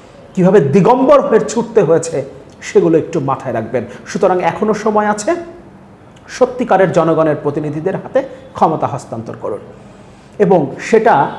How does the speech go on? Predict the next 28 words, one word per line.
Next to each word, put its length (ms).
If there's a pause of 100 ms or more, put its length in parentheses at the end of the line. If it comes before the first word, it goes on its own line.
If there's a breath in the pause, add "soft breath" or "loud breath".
আবার 360
যদি 220
কোনো 240
জরুরি 360
অবস্থা 640
কিংবা 220
সেনা 280
শাসন 440 (260 loud breath)
এ 80
ধরনের 320
কোনো 280
পায়তারা 320
করবার 380
চেষ্টা 260
করেন, 240
শিক্ষার্থীরা 580
কিন্তু 260
সেটা 340 (360 loud breath)
মেনে 320
নেবে 220
না। 120 (380 loud breath)
আবারও 340
নতুন 380
করে 300
কোনো 360 (340)
রক্তক্ষয়ী 640
সংগ্রামের 640
দিকে 340